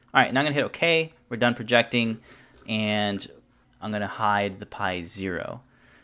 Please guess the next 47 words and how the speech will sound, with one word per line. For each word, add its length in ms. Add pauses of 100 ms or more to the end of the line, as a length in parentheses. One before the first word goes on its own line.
(120)
The 80
next 240
thing 140
I'm 80
gonna 120
do 240
is 380 (240)
I 60
actually 280
don't 160
wanna 200
use 440
this 580 (220)
hole's 760
diameter. 680
I 80
want 200
to 80
use 340
this 160
hole's 260
position. 680 (300)
So 120
what 60
I'm 60
gonna 60
do 120
is 120
I'm 60
gonna 120
make 240
a 40
new 200
circle 440
in 120
here 320
and 120
make 160
this 160
a 40
little 320
bit 140
smaller, 500 (600)
uh, 220
than 240
two 160
point 220